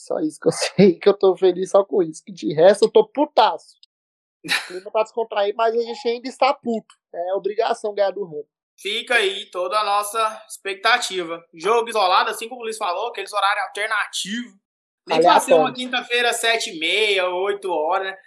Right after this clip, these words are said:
Speaker 2: Nove horas da noite, meu Jesus.
Speaker 1: O bom é que dá tempo de livezinha no Instagram, viu? Se você escutar esse episódio antes do jogo, abre o
Speaker 2: É
Speaker 1: Instagram lá
Speaker 2: verdade.
Speaker 1: e tem livezinha.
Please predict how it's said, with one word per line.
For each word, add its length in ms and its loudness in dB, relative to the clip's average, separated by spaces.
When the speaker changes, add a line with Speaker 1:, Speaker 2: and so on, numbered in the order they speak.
Speaker 2:
Nove 720 4
horas 400 2
da 220 0
noite, 460 -16
meu 340 -14
Jesus. 560 -20
Speaker 1:
O 120 0
bom 160 2
é 20 -10
que 80 2
dá 140 6
tempo 180 0
de 80 -4
livezinha 400 0
no 60 -8
Instagram, 500 -2
viu? 160 0
Se 180 -14
você 220 -4
escutar 360 -2
esse 120 -6
episódio 400 0
antes 120 -8
do 160 0
jogo, 360 6
abre 220 6
o 20 -2
Speaker 2:
É 20 -4
Speaker 1:
Instagram 340 2
lá 140 8
Speaker 2:
verdade. 60 -2
Speaker 1:
e 100 -8
tem 100 8
livezinha. 380 -2